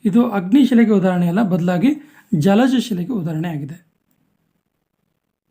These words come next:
ಭಾರತದ ದಕ್ಷಿಣ ಭಾಗದಲ್ಲಿ ಹೆಚ್ಚಾಗಿ ಕಂಡುಬರುವ ಮಣ್ಣು ಯಾವುದು? ಸರಿಯಾದ ಉತ್ತರ ಆಪ್ಷನ್ ಬಿ, ಕೆಂಪು ಮಣ್ಣು. ವಾತಾವರಣದಲ್ಲಿ ಅತ್ಯಧಿಕ ಪ್ರಮಾಣದಲ್ಲಿ ಇರುವಂತಹ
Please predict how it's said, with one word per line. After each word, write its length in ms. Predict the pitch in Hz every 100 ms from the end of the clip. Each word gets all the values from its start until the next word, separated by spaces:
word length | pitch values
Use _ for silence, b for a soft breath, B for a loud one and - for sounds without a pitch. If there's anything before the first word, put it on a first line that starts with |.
| _ _ _ _ _ -
ಭಾರತದ 500 | 208 254 285 277 277
ದಕ್ಷಿಣ 320 | 214 214 262 254
ಭಾಗದಲ್ಲಿ 460 | 233 220 226 226
ಹೆಚ್ಚಾಗಿ 560 | 202 190 - 240 240 247
ಕಂಡುಬರುವ 560 | 220 208 180 196 202 262 - B B -
ಮಣ್ಣು 300 | 196 208 226
ಯಾವುದು? 320 | 214 175 165 240 - B B -
ಸರಿಯಾದ 240 | 220 254
ಉತ್ತರ 200 | 220 233
ಆಪ್ಷನ್ 320 | 208 151 190
ಬಿ, 120 | 190 262
ಕೆಂಪು 520 | - 202 196 196 208
ಮಣ್ಣು. 320 | 175 156 151 - _ _ _ _ _ _ _ _ _ _ _ 202 202 202 _ _ _ _ _ _ _ _ _ _ _ _ _ _ _ _ _ _ _ _ _ _ -
ವಾತಾವರಣದಲ್ಲಿ 640 | 202 240 302 302 269 254
ಅತ್ಯಧಿಕ 480 | 233 - - 262 269 262
ಪ್ರಮಾಣದಲ್ಲಿ 580 | 233 220 226 220 220
ಇರುವಂತಹ 400 | 214 202 202 196